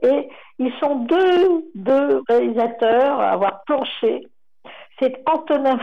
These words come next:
Fourlon, réalisateur, euh, scénariste français, qui a quatorze ans de, de, de carrière, et il a travaillé avec, euh, bah, avec, euh, son co-réalisateur,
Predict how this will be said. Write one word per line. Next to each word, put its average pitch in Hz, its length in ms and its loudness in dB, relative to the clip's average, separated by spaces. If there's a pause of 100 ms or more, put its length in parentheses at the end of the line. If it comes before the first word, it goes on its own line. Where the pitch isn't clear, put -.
(120)
Fourlon, 254 600 0
réalisateur, 208 800 0
euh, 175 400 2 (360)
scénariste 226 600 -2
français, 190 600 -4 (480)
qui - 80 -10
a 180 60 -6
quatorze 214 640 -2
ans 208 160 0
de, 180 260 0
de, 165 420 -4
de 165 160 -8
carrière, 254 500 0 (480)
et 277 260 2
il 247 120 -2
a 262 100 2
travaillé 226 640 -2 (420)
avec, 240 440 -2
euh, 202 160 2
bah, 156 280 0
avec, 170 280 0 (140)
euh, 147 760 -4 (400)
son 180 180 -10
co-réalisateur, 202 920 0